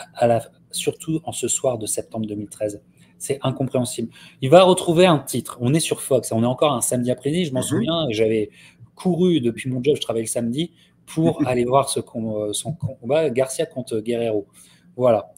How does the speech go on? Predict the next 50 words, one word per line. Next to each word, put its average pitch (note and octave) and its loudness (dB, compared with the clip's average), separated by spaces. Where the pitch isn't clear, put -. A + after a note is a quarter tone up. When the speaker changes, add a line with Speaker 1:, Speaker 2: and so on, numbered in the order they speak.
Speaker 1:
Guerrero B2+ 2
qui - -12
est F#2+ -14
vraiment A2 -10
fait A2 -16
dans G2+ -8
le G2 -12
dirty G#2 -12
dans G2+ -16
ce - -16
combat. G2+ -6
Et B2 -2
Garcia D3+ 4
qui, - -14
on C3 0
a D3+ 2
l'impression, E3 -2
qui - -8
apprend, F#3+ -4
euh, A#2 -2
qui - -4
apprend F3 0
de C#3+ -2
la C3 2
catégorie C3 -2
des B2+ -2
Walter, A#2 -2
qui - -8
est A#2+ -2
en A#2+ -2
train, - -14
qui B2+ -6
redevient E3 0
un D#3 -2
boxeur B2+ -4
appliqué - -8
sur - -12
ce - -14
combat. A2+ -6
Speaker 2:
Mm. F#3 -6
Speaker 1:
Tu - -6
vois, D#3 2
il A#2+ -10
est - -12
très, - -4
très F3 -6
appliqué B2+ -8
sur A#2 -8
ce - -6
combat. B2+ 0